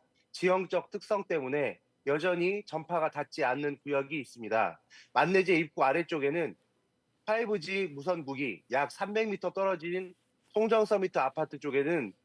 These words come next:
포지 무선국이 설치되어 있지만 골짜기 깊숙한 곳은 여전히 통신 사각지대입니다. 이에 전주시의회 이남숙 의원은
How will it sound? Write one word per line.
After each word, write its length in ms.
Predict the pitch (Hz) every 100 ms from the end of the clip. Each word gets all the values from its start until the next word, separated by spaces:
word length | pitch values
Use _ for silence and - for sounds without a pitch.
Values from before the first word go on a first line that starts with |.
| _ _
포지 260 | 226 208 226
무선국이 640 | 147 160 165 147 151 131
설치되어 500 | 143 180 196 175 139
있지만 420 | 117 135 170 117 - _ _ _ -
골짜기 440 | 160 165 185 165
깊숙한 560 | 170 160 - - 175 156
곳은 400 | 120 113 175 208 -
여전히 440 | 117 123 143 156 156
통신 420 | 170 202 208 196
사각지대입니다. 880 | 185 180 185 - 151 113 101 92 80 _ _ _ _ -
이에 440 | 160 160 143 92 _ _
전주시의회 960 | - 175 196 - 208 190 180 175 180 196 _ _ -
이남숙 500 | 151 185 190 170 156
의원은 420 | 135 135 180 101